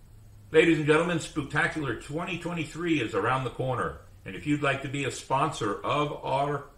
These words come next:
event, we have a two hundred dollar sponsor. It says thirteen available, but I believe there are now ten available. We've already sold three.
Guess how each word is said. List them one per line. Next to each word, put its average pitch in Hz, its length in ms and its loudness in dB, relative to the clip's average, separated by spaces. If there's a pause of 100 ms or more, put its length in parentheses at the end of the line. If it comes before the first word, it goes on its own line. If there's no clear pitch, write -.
event, 131 540 -2 (520)
we 101 100 -2
have 104 100 0
a 107 100 -4
two 156 200 6
hundred 127 180 2
dollar 113 260 2
sponsor. 113 580 -6 (440)
It - 140 -12
says 156 320 6
thirteen 151 480 4
available, 123 520 2
but 101 140 2
I 107 140 4
believe 123 420 2
there 120 200 4
are 113 80 0
now 113 280 -2
ten 143 260 -2
available. 95 540 2
We've 107 160 -2
already 110 380 0
sold 107 340 -4
three. 101 460 -6